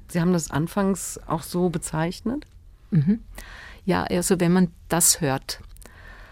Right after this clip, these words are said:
Speaker 2: dass sich verfeindete Soldaten mit einem Lied verbrüdern, was soll man dann sagen als Friedenslied?
Speaker 1: Mhm. Das wäre ja in dieser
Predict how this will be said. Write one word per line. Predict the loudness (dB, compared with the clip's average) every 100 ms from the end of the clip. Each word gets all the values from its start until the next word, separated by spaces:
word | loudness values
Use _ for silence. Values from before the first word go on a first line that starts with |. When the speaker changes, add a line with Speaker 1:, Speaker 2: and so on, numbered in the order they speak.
| -20 -6 2
Speaker 2:
dass | 4 6
sich | 4 0 -6 -12 -18 -14
verfeindete | -2 2 4 6 6 4 2
Soldaten | 2 2 2 -2 -2 0 2 4
mit | 2
einem | 6 6 8
Lied | 6 2
verbrüdern, | 2 0 4 6 6 2 -4 -10 -20 -20 -20 -20
was | -14 -4 0 2
soll | 4 6
man | 4
dann | 4 0
sagen | 0 0 0 2
als | 2 0
Friedenslied? | 2 2 4 2 -2 -4 -8 -18 -12
Speaker 1:
Mhm. | -8 -8 -10 -20 -20 -20 -20 -20 -20 -20 -20 -20 -20 -20 -18 -14 -12 -12 -14 -16 -20 -20 -20 -14 -14 -8
Das | -4 -4 4
wäre | 8 10
ja | 10
in | 8 8
dieser | 8 8 8 6 2